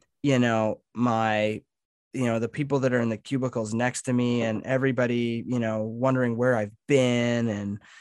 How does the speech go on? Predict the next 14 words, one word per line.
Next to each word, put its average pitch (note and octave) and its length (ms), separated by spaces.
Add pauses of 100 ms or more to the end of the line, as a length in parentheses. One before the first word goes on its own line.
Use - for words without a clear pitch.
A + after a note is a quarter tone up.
(340)
you C3 160
know, A#2+ 100
all C3+ 220
of C#3 60
these B2+ 140
things. B2 180
And A#2+ 100
I'm A#2+ 80
just B2+ 280 (240)
dreading A#2 560
that. G2+ 200
How C#3 240
do D#3+ 180
I, A#2+ 520